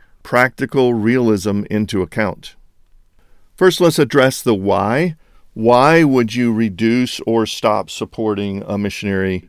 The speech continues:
that's been on the roster, so to speak, of your missions support budget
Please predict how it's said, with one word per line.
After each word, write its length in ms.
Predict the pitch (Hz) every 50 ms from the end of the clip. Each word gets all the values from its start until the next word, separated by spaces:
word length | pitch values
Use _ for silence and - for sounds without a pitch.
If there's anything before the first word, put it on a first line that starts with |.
| - -
that's 200 | - 107 101 -
been 400 | - 98 113 113 113 113 110 110 - -
on 280 | - 107 107 107 104 101
the 100 | 95 92
roster, 640 | 90 92 98 107 110 - - - 110 98 95 90
so 180 | - - 110 101
to 80 | 98
speak, 340 | - - - - 110 101 - -
of 120 | 98 85
your 160 | 101 98 95
missions 680 | 95 98 107 110 - - 120 101 98 98 92 - - -
support 460 | - - 110 - - 127 123 117 113 - -
budget 380 | 104 98 90 - 104 90 -